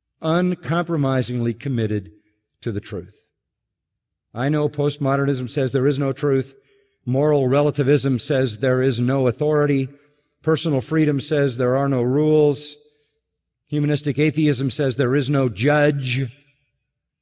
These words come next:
But the Bible disagrees with all of that. There is truth. That truth has authority. That truth is articulated in the law of God, and God himself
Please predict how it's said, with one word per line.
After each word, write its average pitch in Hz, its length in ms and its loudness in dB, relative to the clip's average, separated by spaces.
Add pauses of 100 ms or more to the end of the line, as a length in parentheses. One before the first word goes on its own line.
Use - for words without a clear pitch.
(500)
But 117 120 -8
the 127 80 -4
Bible 139 280 0
disagrees 131 480 -2
with 107 120 -2
all 107 180 0
of 87 80 -6
that. 82 200 -10 (1080)
There 110 160 -2
is 113 140 -2
truth. 185 440 2 (760)
That 117 140 -2
truth 147 240 -2
has 120 180 -2
authority. 185 560 2 (1120)
That 123 160 -4
truth 165 240 2
is 131 120 0
articulated 175 960 0 (200)
in 135 180 0
the 117 80 0
law 147 320 2
of 120 120 -2
God, 165 500 0 (880)
and 104 180 -8
God 127 240 0
himself 113 680 -2